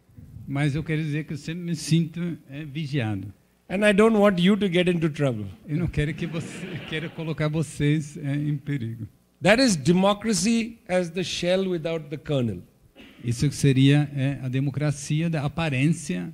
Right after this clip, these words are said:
Speaker 1: é, sem a su-, substância.
Speaker 2: I'm going to make just three concrete points about the situation of democracy without democracy in India today.
Speaker 1: Então, vou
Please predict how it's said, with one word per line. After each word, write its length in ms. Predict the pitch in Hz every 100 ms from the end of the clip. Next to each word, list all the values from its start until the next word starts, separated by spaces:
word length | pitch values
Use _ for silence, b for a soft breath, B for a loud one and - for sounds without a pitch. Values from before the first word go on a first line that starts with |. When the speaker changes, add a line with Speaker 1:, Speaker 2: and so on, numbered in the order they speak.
| -
Speaker 1:
é, 120 | 139
sem 380 | 143 - 135 151
a 100 | 131
su-, 240 | 123 156 139 -
substância. 600 | - 151 - 104 98 - - -
Speaker 2:
I'm 200 | 220 269
going 180 | 277 262
to 160 | 254 - -
make 320 | 208 240 233
just 300 | 170 220 - -
three 500 | 185 269 277 285 - _ _ _ _ _ _ _ _ -
concrete 600 | 196 214 202 254 202 -
points 560 | 196 196 139 - - -
about 360 | 165 180 180
the 80 | 190
situation 840 | - - - 220 226 220 170 226 226
of 220 | 214 165 - _ _ _ - - -
democracy 800 | 127 180 196 208 226 233 - 240
without 480 | 202 196 202 202 165
democracy 800 | 175 170 165 170 165 - 123 107 -
in 160 | 165
India 300 | 165 165 170
today. 400 | 151 143 123 95 - _ _ _
Speaker 1:
Então, 400 | 107 - 131 151 -
vou 340 | 127 143 143